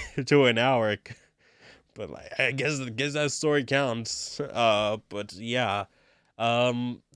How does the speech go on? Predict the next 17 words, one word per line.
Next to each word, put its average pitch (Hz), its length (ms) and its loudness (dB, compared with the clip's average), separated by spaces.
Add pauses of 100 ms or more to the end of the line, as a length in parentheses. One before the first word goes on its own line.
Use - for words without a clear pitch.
(180)
thank 147 300 -8
you 180 40 -6
guys 196 320 0
for 165 760 2
watching. 127 600 -2 (680)
Uh, 107 420 2 (380)
again, 131 600 0
like 117 240 0 (160)
I 120 100 0
said 123 380 -4
earlier, 131 560 0 (360)
uh, 104 380 -2 (560)
all, 131 200 0
all 143 180 -2
the 165 80 -6
links 170 460 -6
f-, - 360 -20